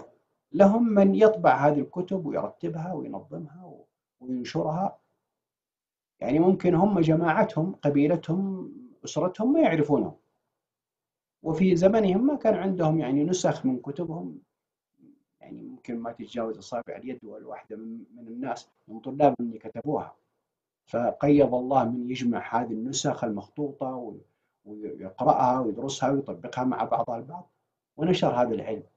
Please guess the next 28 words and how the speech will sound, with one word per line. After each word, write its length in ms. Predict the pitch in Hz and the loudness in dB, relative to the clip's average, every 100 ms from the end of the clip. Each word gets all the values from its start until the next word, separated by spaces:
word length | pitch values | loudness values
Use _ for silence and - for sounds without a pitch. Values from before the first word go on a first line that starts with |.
| _ _ _ _ _ _ _ _ _ _ | _ _ _ _ _ _ _ _ _ _
يعني 560 | 110 120 127 123 73 - _ _ | 0 2 2 0 -4 -12 _ _
لو 200 | - 127 | -10 -4
مثلًا 280 | 135 147 135 | 2 4 4
واحد 320 | 131 151 120 | 6 6 6
يجي 260 | 135 123 123 | 0 0 2
يسأله 500 | 156 - 123 135 143 - _ _ | 0 0 -4 -4 -6 -12 _ _
في 100 | 110 | -6
ذاك 200 | 131 - | -4 -2
اليوم: 280 | 127 113 107 | -2 -2 -2
"هل 180 | 156 180 | 0 2
تتوقع 540 | 156 156 170 - 131 | 2 0 0 0 2
أنه 280 | 143 139 135 | 4 2 2
تصل 460 | 165 151 151 117 - _ _ _ _ | -2 -2 -2 -4 -6 _ _ _ _
مطبوعاتك 760 | 113 123 123 123 151 139 - | -12 -4 0 0 0 -2 -4
هذه 180 | 143 143 | 2 2
بالملايين؟" 580 | 131 120 123 127 180 226 | 2 -2 -2 -2 -2 -2
ما 100 | 233 | -2
يتوقع. 500 | 165 117 101 - - _ _ _ | -4 -6 -10 -12 -18 _ _ _
لكن 360 | - 113 - 127 | -8 -8 -6 -6
لماذا؟ 460 | 135 160 160 190 - | -4 -2 -2 -4 -8
لأن 280 | - 110 110 | -8 -6 -8
الله 240 | 120 104 | -8 -8
عز 240 | 120 117 | -8 -8
وجل 360 | 113 110 139 139 - _ _ _ 104 | -8 -4 -2 -4 -8 _ _ _ -6
أحب 380 | - 185 180 135 | 2 4 4 0
هذا 180 | 113 | -2
الشخص، 540 | 92 - - - - _ _ _ _ _ _ _ _ _ _ _ _ _ _ _ - | -2 -8 -12 -14 -20 _ _ _ _ _ _ _ _ _ _ _ _ _ _ _ -14
والسبب 520 | 98 - 147 180 | -10 4 6 6